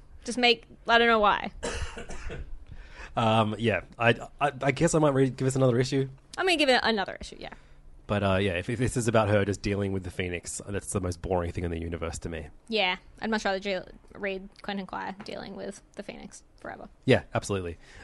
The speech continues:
Speaker 2: Um, so over to D C right now for a number one of a series that I didn't actually read the first season of. Um, that is Injustice.
Speaker 1: I've never read any of the Injustice comics because I,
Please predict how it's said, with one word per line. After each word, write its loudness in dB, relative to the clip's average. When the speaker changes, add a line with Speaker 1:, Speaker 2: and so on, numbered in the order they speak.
Speaker 2:
Um, 8
so 12
over 10
to 6
D 8
C 8
right 10
now 10
for 6
a 6
number 8
one 6
of 2
a 2
series 8
that 6
I 8
didn't 4
actually 4
read 6
the -6
first 2
season 2
of. -6
Um, 0
that -2
is -4
Injustice. -2
Speaker 1:
I've 4
never 0
read 2
any -2
of -4
the -2
Injustice -4
comics -4
because 0
I, 8